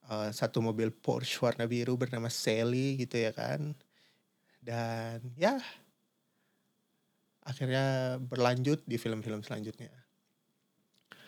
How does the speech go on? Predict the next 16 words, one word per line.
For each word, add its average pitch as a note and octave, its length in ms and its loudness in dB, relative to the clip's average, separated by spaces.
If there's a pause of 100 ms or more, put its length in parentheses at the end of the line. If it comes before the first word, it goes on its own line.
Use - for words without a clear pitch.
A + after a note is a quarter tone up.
(340)
Udah C#3+ 100 10
gitu, F3 540 10
di C#3 240 8
film C3+ 240 4
ini D#3 80 6
juga B2 240 6
ngajarin A#2 400 4
respect C3 480 2 (480)
karena G#2+ 720 2 (800)
bagaimanapun G#2+ 560 2
juga, A#2+ 560 4 (320)
eh, G#2+ 400 -6 (420)
respect - 400 2
itu C3 400 0 (800)
dibangun A#2 560 4
ya. A2 240 -6